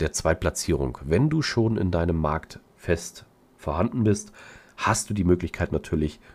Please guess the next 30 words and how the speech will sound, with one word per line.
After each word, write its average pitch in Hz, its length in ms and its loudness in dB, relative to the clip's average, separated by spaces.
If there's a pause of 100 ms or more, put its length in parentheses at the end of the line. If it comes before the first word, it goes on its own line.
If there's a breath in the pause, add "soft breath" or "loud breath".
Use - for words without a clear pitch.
neue 113 240 8
Verbraucherinnen 87 520 4
und 76 80 -4
Verbraucher - 580 0
mit 73 200 -2
einer 73 160 -2
sogenannten 73 380 -2
Zweitplatzierung, 85 1040 0
also 69 280 -2 (500 loud breath)
einer - 200 -6
Doppelplatzierung 98 840 4
im 78 120 -4
Markt, 73 400 0 (540 soft breath)
für - 160 0
dich - 240 -2
zu - 100 -4
gewinnen. 80 360 -2 (600 soft breath)
Wir - 120 4
alle 80 160 2
kennen 117 260 2
das, 123 140 6
das - 160 -4
sind 92 160 2
so 85 100 0
diese 76 240 0
netten, 85 340 2
schicken - 360 -4
Aufsteller 95 640 4
oder 76 200 0
Aufbauten, 95 680 6